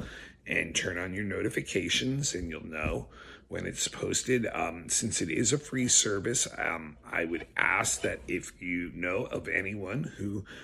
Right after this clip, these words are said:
would be, who you even think might be interested in, um, you know, checking the blog out, please send them the link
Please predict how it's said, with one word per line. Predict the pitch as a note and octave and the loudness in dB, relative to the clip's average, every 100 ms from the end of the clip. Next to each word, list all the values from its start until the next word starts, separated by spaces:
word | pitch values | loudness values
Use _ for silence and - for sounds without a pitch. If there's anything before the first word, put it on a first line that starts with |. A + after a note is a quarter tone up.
| - - | -10 -6
would | F#2 | -6
be, | C#2+ E2 F2+ F2+ - | -8 -6 -4 -4 -4
who | G#2 F#2+ - | -6 -4 -4
you | G#2 A2+ | 0 4
even | G2 F#2+ F#2 | 4 2 -4
think | - - F3+ F3 - - | 2 6 6 4 -6 -6
might | E2 D#2 | -2 -2
be | - D#2+ | -2 -4
interested | C#2+ - - - - D#2 B2 - - - - - D#2 | -2 -2 0 0 2 0 -2 -8 -18 -18 -20 -14 -4
in, | E2+ E2 E2 | -4 -2 -4
um, | D#2+ D#2+ E2+ - - - - | -6 -6 -10 -12 -6 -4 -2
you | E2+ | -2
know, | E2 | -2
checking | - - F2 F#2 D#2+ | -2 0 -2 -6 -10
the | |
blog | D2 F2+ E2 E2+ E2 | -8 -4 -2 -2 -2
out, | B2 E3 - | -4 -4 -8
please | - G2+ G2 - | -8 -4 2 2
send | G2+ F#2 E2+ | 2 -4 -6
them | E2+ D#2 | -6 -8
the | - | -4
link | E2+ E2+ | -4 -4